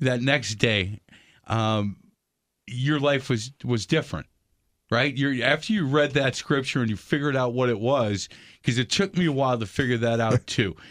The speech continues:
Um, in fact, for me, it was the words of my wife. And my wife said, "Y-, you're either gonna, you're either going to become the man that I think you can become,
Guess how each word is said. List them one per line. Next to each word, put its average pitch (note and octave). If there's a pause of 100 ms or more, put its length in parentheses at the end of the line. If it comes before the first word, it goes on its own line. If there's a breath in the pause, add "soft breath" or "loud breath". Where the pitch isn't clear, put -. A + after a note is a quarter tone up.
(240 loud breath)
Um, A2+
in A#2
fact, C3+ (240 loud breath)
for C3
me, E3
it E3+
was C3+
the C3
words D3
of D3
my C#3
wife. G#2+ (400 soft breath)
And A2+
my A#2
wife C3
said, B2+
"Y-, A2+
you're B2
either D#3+
gonna, C3+
you're B2+
either F#3
going C3
to A#2 (200 loud breath)
become D3+
the F3
man C3
that A#2
I A2+
think C3+ (280)
you C3
can C3
become, C3